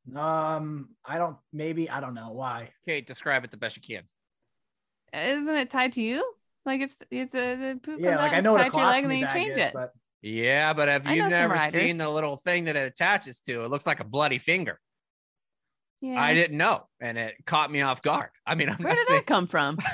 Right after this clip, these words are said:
Speaker 2: <laughs> I'm just thinking about things I don't know about, like, rats and stuff. And recently I saw this colostomy bag on
Speaker 3: <laughs> I'm
Speaker 2: TikTok.
Speaker 3: not making the connections
Speaker 2: <laughs> I'm
Speaker 3: here.
Speaker 2: not either, but I needed to
Speaker 1: Oh.
Speaker 2: tell you guys. And
Speaker 3: Okay.
Speaker 2: somebody took it off. They took off the colostomy bag,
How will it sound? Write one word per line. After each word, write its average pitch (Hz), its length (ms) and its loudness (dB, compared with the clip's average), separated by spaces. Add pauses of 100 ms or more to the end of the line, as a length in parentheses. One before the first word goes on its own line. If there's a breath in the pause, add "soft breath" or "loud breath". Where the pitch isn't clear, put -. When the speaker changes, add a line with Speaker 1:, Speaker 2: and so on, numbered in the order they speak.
(100)
Speaker 2:
<laughs> - 260 -18
I'm 202 120 -10
just - 240 -12
thinking 156 300 -6
about 147 240 -2
things 151 220 0
I 156 100 4
don't 160 220 0
know 175 320 0 (240 loud breath)
about, 127 400 0
like, 135 200 -2
rats 151 380 -2
and 127 120 -16
stuff. - 500 -4
And 151 200 0 (120)
recently 147 480 2
I 143 160 2
saw 143 280 0
this 143 200 -6
colostomy 147 680 -2
bag 123 320 -2
on 131 180 -2
Speaker 3:
<laughs> - 60 -16
I'm - 200 6
Speaker 2:
TikTok. - 20 2
Speaker 3:
not 226 260 4
making 226 280 2
the 190 80 0
connections 220 600 -2
Speaker 2:
<laughs> - 40 -2
I'm 170 120 4
Speaker 3:
here. 185 80 2
Speaker 2:
not 180 160 4
either, 202 300 2
but 185 100 4
I 196 340 10
needed 165 140 6
to 180 60 2
Speaker 1:
Oh. 196 40 4
Speaker 2:
tell 233 80 4
you 196 140 0
guys. 160 300 0 (180)
And 180 120 -2
Speaker 3:
Okay. 220 80 -6
Speaker 2:
somebody 202 400 4
took 262 380 4
it 262 100 4
off. 233 420 8 (300)
They 185 100 -4
took 277 260 -6
off 226 200 0
the 233 80 -4
colostomy 220 540 2
bag, 175 260 0